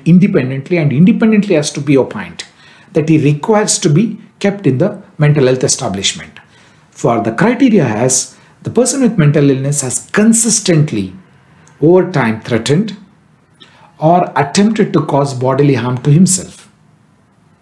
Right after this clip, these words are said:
That is very es-, essential. Consistently is trying to harm himself. And also, or has consistently over time behaved violently towards another person, or has consistently over time caused another person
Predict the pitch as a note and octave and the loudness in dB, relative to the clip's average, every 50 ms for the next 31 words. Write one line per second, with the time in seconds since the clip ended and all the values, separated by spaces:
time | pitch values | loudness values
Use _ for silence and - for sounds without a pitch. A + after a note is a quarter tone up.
0 | - - _ _ _ _ A2 A2+ A#2 D3 D3 A#2+ A#2+ B2+ B2 C3+ C3+ A#2 A2 A2+ | -20 -20 _ _ _ _ -2 0 2 2 2 2 2 2 2 2 0 0 0 -2
1 | - - - A2+ - - C#3 B2 - - G#2 G2+ G2+ - D3+ D#3 D3+ F#3 F3 - | -4 -8 -8 -4 -2 -2 0 0 0 -2 -2 -2 -2 -2 -2 0 0 -2 -2 0
2 | - F3+ D#3+ D3 D#3 D#3 D3+ D3+ D3 C#3+ - - - - - _ - F3+ F3 F3 | 0 0 2 2 4 4 4 4 2 0 -2 -8 -10 -16 -14 _ -4 -2 0 0
3 | F3 D3+ - C3+ A#2 A2+ A2 G#2+ G2+ F#2 - - D2+ - - - - _ _ _ | 0 0 -2 -2 -2 -2 0 0 -2 -2 -4 -6 -8 -12 -20 -20 -20 _ _ _
4 | _ _ - - - - - _ - B2+ A#2+ G2+ - G#2 C#3+ C#3+ - - - - | _ _ -20 -20 -20 -20 -18 _ -2 0 0 2 2 2 0 0 -2 -2 -4 -6
5 | - - - A#2 A#2 G2+ F#2+ C#3+ D3+ - - - - - - - - - E3+ E3 | -4 -2 0 0 2 2 0 0 -2 -4 -10 -18 -20 -20 -20 -12 -4 -2 0 0
6 | E3+ - - F#3 F#3 F#3 - B3+ A#3 - - A#3 A3 G#3+ G#3+ - A3 A3 F#3 D#3 | 0 0 2 2 2 2 2 0 -2 -2 0 0 0 0 0 0 2 2 4 6
7 | D#3 D#3+ D#3+ D#3 - D3+ D3+ D3 D3 B2+ A#2+ C3 C3 D#3 D#3 C3+ A2 G#2+ A2 - | 6 4 4 2 0 0 2 2 2 4 4 2 4 4 4 4 2 0 -2 -6
8 | - - - _ _ - B2+ B2 B2 D3 F3+ F#3+ G#3 G#3+ G#3 G#3 G#3 G#3+ G#3 - | -14 -20 -20 _ _ -4 -2 0 2 2 4 4 4 4 2 2 2 0 0 2
9 | - F3 C#3+ C#3+ C#3+ C#3+ - - A2+ A#2+ A#2 C3 D#3 D3+ - E3+ D3+ - - G3+ | 2 2 4 4 2 2 -2 -4 -4 -2 0 0 0 0 0 -2 -4 -2 -2 -2
10 | G#3 G#3 - - - - _ _ _ _ _ _ _ _ _ _ _ _ - D#3+ | -2 -4 -4 -10 -18 -20 _ _ _ _ _ _ _ _ _ _ _ _ 0 2
11 | E3+ G3 A3 - - - - - D3 D3+ D3 - - - E3+ E3+ E3 - A#3+ A3+ | 2 2 2 0 -2 -6 -6 -2 -2 0 -2 -2 -2 0 0 0 0 0 -2 -4
12 | - - A#3 A3 G#3 - A3+ F#3+ D#3+ D#3 D#3 D#3 D3+ - D3+ B2 B2+ C#3+ C#3+ C#3+ | -2 0 0 0 2 2 4 4 6 6 4 4 2 0 -2 -2 -2 -2 -4 -4
13 | - - E3 E3 E3 D3 - - - C#3 C#3+ D3 F#3 F3+ F3+ - D#3+ - - - | -2 0 0 2 2 0 -2 -2 0 2 2 4 4 2 2 -2 -2 -2 -2 -2
14 | - D3+ D3+ D3+ D3+ | 0 0 0 0 -2